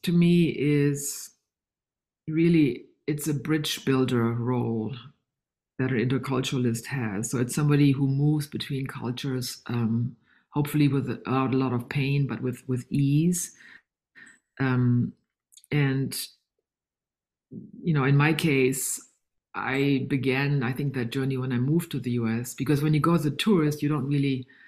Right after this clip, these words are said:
have that same experience. But when you move somewhere with, you know, everything that you have, then you, then you start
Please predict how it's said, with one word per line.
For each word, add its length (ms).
have 160
that 180
same 160
experience. 480
But 140
when 160
you 80
move 240
somewhere 340
with, 220
you 140
know, 60
everything 300
that 120
you 60
have, 220
then 320
you, 160
then 140
you 60
start 360